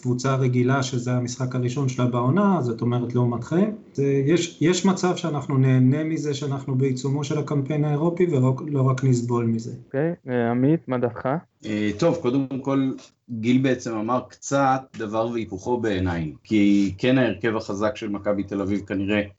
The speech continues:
Speaker 3: יעלה במשחק ביום חמישי באירופה, ואחר כך מולנו ישחקו שחקנים אחרים. אז נכון שיש להם יותר עומק, אבל עדיין זה יהיה סוג של, אה, מפעל משני מבחינתם בשבוע וחצי הקרובים.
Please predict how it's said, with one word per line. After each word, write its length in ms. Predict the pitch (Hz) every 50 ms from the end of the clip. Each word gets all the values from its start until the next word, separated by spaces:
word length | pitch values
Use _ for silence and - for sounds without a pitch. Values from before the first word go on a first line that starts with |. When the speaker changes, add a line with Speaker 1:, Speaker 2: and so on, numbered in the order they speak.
| _ _ _ _ _ _ -
Speaker 3:
יעלה 280 | - 104 101 101 104 104
במשחק 460 | 104 104 104 98 98 - - 104 101 101
ביום 240 | 101 98 98 95 95
חמישי 400 | 92 101 98 95 92 - 107 98
באירופה, 640 | 95 98 95 92 87 82 92 90 90 117 120 131 147 160 - _ -
ואחר 300 | 98 104 95 - 113 117 -
כך 140 | 123 - -
מולנו 340 | 120 117 117 120 120 120 117
ישחקו 360 | 107 - - 101 - 123 120
שחקנים 480 | - 131 - - 120 110 107 117 120
אחרים. 460 | 113 104 98 104 98 113 117 95 82 - _ _ _ _ _ _ _ _ _
אז 160 | - 90 101
נכון 300 | 107 98 101 113 117 110
שיש 240 | 104 110 110 104 -
להם 180 | 117 113 113 110
יותר 260 | 107 - - 120 113
עומק, 640 | 104 - 127 151 170 147 131 135 143 156 - _ _ _ - -
אבל 180 | 104 101 107
עדיין 420 | 104 101 98 110 113 117 120 117 107
זה 140 | 104 104
יהיה 160 | 104 107 110 107
סוג 300 | - - - 120 104 -
של, 320 | - 117 107 107 104 101 101
אה, 300 | 101 98 101 101 98 98
מפעל 380 | 101 101 98 - - 123 120
משני 440 | 120 117 110 - 131 127 123 123 120
מבחינתם 760 | 104 - - - 110 110 107 98 95 127 127 127 123 117 107 98
בשבוע 840 | 104 104 101 101 98 98 98 98 95 95 - 107 101 107 107 98
וחצי 340 | 104 104 110 104 104 - 101
הקרובים. 440 | 92 92 - 92 95 90 92 92